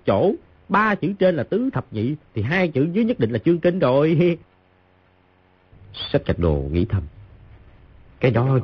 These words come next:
chưa chắc," nhưng cười nụ nói: "Đúng vậy." Cái đó, người thì về kia lại đưa lên một cái hộp ngọc, trong hộp có sách, bên ngoài quả là bọc lụa vàng có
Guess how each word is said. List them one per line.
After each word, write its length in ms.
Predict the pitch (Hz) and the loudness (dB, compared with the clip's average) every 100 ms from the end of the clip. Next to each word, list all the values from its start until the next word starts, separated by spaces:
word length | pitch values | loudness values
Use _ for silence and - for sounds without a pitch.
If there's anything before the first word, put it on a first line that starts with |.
| 127 | 0
chưa 140 | 98 90 | 0 0
chắc," 140 | 139 135 135 - - - - - - - - | -2 -4 -8 -20 -20 -20 -20 -20 -20 -10 0
nhưng 420 | 101 92 90 85 - - - | 2 2 0 -4 -8 -20 0
cười 180 | 107 73 | 0 0
nụ 160 | 73 76 | -4 -4
nói: 260 | 90 120 135 - | -2 -2 -4 0
"Đúng 200 | 117 147 | 0 2
vậy." 160 | 85 69 - _ _ _ - - - | 0 -2 -12 _ _ _ -20 -20 -6
Cái 120 | - 135 | 0 2
đó, 300 | 110 131 143 | 2 -2 -4
người 220 | 104 92 80 | 0 0 0
thì 140 | 95 82 | -4 -2
về 140 | 80 | -2
kia 300 | 73 104 104 | 0 2 2
lại 160 | 92 73 | 2 0
đưa 180 | 95 107 | 0 2
lên 180 | 107 | 2
một 140 | 92 85 | 0 -2
cái 100 | 139 | 0
hộp 240 | 110 - | 0 -4
ngọc, 200 | 85 71 - - - - - - | -4 -6 -8 -20 -20 -20 -20 -2
trong 120 | 123 | 0
hộp 220 | 90 76 - | 0 -6 -2
có 100 | 127 - | -2 -2
sách, 120 | - - - - - - | -6 -8 -20 -20 -6 2
bên 160 | 110 85 | 2 2
ngoài 220 | 90 76 - | -2 -4 -4
quả 220 | 76 95 | -2 0
là 220 | 127 80 | 2 0
bọc 220 | - 78 | -2 -2
lụa 140 | 90 80 | -2 0
vàng 240 | 87 73 | 2 0
có 140 | 71 | 0